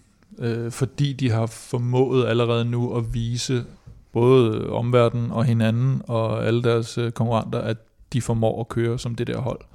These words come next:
Og de har vidst hele tiden, hvad deres roller var, og de f-, de holder sig til, til, til deres roller. Der er ikke, der er ingen slinger i valsen, og det er høj kvalitet hele vejen igennem. Kravsweig er ude, George Bennett er kommet med, øh,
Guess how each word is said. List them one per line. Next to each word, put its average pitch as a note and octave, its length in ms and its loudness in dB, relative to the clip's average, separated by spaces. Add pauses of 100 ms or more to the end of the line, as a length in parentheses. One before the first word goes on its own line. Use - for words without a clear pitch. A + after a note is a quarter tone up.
(540)
Og A#2 80 0
de A#2 60 4
har A2+ 60 6
vidst A2+ 240 2
hele A#2 180 0
tiden, A2+ 260 -2
hvad A2 120 0
deres A#2 220 -2
roller A#2 220 -2
var, A2+ 100 -2
og A#2 180 -4
de A#2+ 60 -6
f-, - 240 -12 (100)
de A#2 80 -4
holder A#2+ 260 0
sig A#2+ 220 -6
til, A#2+ 540 -4
til, A#2 200 -6
til A#2+ 160 -4
deres A#2 260 -4
roller. A#2+ 200 -4
Der A#2 120 -2
er A#2+ 40 4
ikke, A#2+ 220 2
der B2 60 2
er B2 80 2 (120)
ingen C3+ 260 4
slinger B2 340 -2
i A#2 60 -2
valsen, B2+ 360 -2
og A#2+ 140 -2
det A2+ 60 -2
er - 60 0
høj - 160 0
kvalitet - 500 -4
hele A2+ 200 0
vejen A2+ 160 -2
igennem. A#2 280 -4 (800)
Kravsweig A2+ 400 2
er A2+ 40 0
ude, A2+ 240 4
George A2+ 320 0
Bennett A#2 300 2
er A2+ 80 2
kommet A2+ 280 0
med, A2+ 420 0
øh, A2+ 340 0